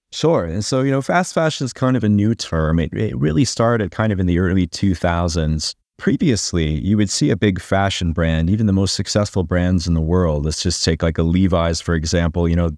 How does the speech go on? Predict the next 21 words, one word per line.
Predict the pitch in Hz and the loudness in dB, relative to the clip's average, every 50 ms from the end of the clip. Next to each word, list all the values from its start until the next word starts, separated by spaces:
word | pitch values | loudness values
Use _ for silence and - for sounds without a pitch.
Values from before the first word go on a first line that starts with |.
| - _ | -6 _
the, | - 87 87 | -2 -2 -2
the | 80 - 98 98 101 92 | 0 0 0 2 2 2
jeans | 87 90 90 92 95 92 90 85 - - | 2 2 2 4 4 4 2 2 0 -2
company | - - 92 87 - 87 87 85 | 0 0 0 2 2 0 0 2
on | 82 82 82 | 2 2 2
earth, | 90 101 98 87 85 - - - | 2 2 0 0 -2 -4 -4 -2
you | 82 | -2
know, | 80 78 | 0 0
have | 73 85 92 90 - | 0 0 -2 -2 0
been | 92 90 82 | 0 -2 0
for | - 85 85 | 0 0 0
a | 85 82 | 0 0
hundred | 87 90 85 85 87 80 - | 0 0 0 0 -2 -4 -4
plus | - 87 87 - - 104 | -4 -4 -4 -2 -2 0
years. | 110 123 120 104 92 87 - - _ _ _ _ _ _ _ _ _ _ | 0 2 2 0 0 -2 -6 -12 _ _ _ _ _ _ _ _ _ _
You | - 180 | -2 0
know, | 160 156 | 0 2
they | 151 185 190 | 2 2 2
would | 190 165 - | 0 0 -2
put | - - 143 143 | -2 -2 0 0
out | 139 131 117 | 0 0 -2